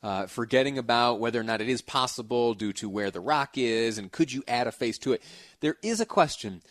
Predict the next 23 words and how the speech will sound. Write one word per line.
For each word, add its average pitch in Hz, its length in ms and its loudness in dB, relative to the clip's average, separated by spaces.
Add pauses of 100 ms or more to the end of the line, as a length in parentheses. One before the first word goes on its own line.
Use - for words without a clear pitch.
(140)
that 117 140 -4
arises 110 480 0
from 104 480 -2
time 101 320 -4
to 101 80 -6
time, 107 400 -6
and 120 120 -4
it 160 140 0
is, 113 380 0
if 151 200 -2
you 165 160 -4
could, 127 640 2 (680)
if 135 160 -6
you 156 60 -4
could 220 420 0
add 170 260 2
a 170 40 -2
president 92 500 -4 (540)
to 135 100 -6
the 117 100 -4
four 147 460 2
currently 127 500 -4
depicted 110 540 -4